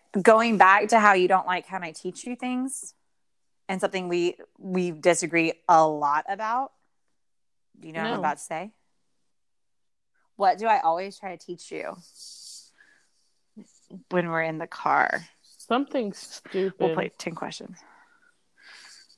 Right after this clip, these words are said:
Speaker 2: I don't know.
Speaker 1: How,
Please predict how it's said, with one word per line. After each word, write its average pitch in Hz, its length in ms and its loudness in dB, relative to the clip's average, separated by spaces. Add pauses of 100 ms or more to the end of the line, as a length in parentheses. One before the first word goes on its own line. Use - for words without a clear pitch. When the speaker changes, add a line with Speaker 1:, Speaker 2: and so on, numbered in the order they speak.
(1500)
Speaker 2:
I 190 160 -4
don't 226 240 -4
know. 175 320 -6 (960)
Speaker 1:
How, 165 480 4